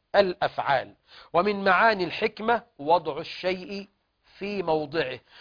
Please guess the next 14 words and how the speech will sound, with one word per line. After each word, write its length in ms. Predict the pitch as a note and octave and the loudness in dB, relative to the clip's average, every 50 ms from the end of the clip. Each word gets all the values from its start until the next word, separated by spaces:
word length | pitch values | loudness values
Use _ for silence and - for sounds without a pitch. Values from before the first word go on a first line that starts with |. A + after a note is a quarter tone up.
| - - | 0 4
ومن 300 | F3+ A3 B3 C#4+ C4+ C4+ | 6 6 6 6 6 8
معاني 420 | C#4 C#4+ B3+ C#4 D4+ D4+ D4+ C4+ | 8 10 10 10 10 8 8 6
الحكمة 520 | C4+ A#3 - A#3+ B3+ B3 - A#3 A#3 A#3+ - - _ - | 2 0 2 4 2 2 4 4 6 6 6 4 _ 2
الصواب 920 | G3 G3+ - - - - G#3+ G#3+ A3 A#3 A#3 A3+ - D#3 C#3 F3+ F#3 - - _ _ _ _ _ | 2 2 2 0 4 8 8 12 12 12 12 12 12 12 8 4 0 0 -4 _ _ _ _ _
في 120 | - G#3 | 2 4
المعتقد 720 | G#3+ G#3+ G3 F#3+ F#3+ F3+ E3+ - - A3+ G3 - E3+ C3+ - - - _ _ _ _ _ _ _ _ _ _ _ _ _ _ - | 4 4 6 6 6 6 6 8 8 8 8 8 6 2 2 -2 -16 _ _ _ _ _ _ _ _ _ _ _ _ _ _ 6
والفقه 640 | F#3+ G3 G3 F#3+ - - - E3 D#3+ - - - - _ _ _ _ | 10 10 10 10 8 8 8 8 8 8 4 -8 -14 _ _ _ _
في 120 | _ - F#3 | _ -8 -8
الدين 720 | D#3+ C3 A#2+ B2 G#3 B3+ C#4 C4+ B3+ A3 E3 D3 C3+ A#2+ - _ _ _ _ _ _ _ _ - | -8 -8 -8 -4 0 2 2 2 2 0 -2 -4 -8 -14 -18 _ _ _ _ _ _ _ _ 8
والعقل 580 | A3+ C4+ C4+ B3+ A#3 A#3+ D4 - - A#3 A3+ | 10 10 12 12 10 10 10 8 8 4 2
الراجح. 580 | G#3+ G3+ F#3+ G3 F3+ D#3+ C3+ A#2+ A2+ - - - _ _ _ _ _ _ _ _ _ _ _ _ _ _ - | 4 6 8 8 8 8 6 2 -4 -14 -14 -18 _ _ _ _ _ _ _ _ _ _ _ _ _ _ 6
كل 380 | D#4 F4 D#4+ D4 C4 B3 G#3+ | 8 8 8 8 6 4 4
صاحب 460 | - - C4+ C4+ B3 - - F#3+ D#3+ | 6 8 8 8 8 8 4 0 -2
عقيدة 800 | D#3 C3+ E3+ F3 - - B3 C#4 C#4+ A#3+ G3+ - F#3 F3 D3+ - | 2 4 4 4 4 2 -2 0 0 0 0 2 2 2 2 0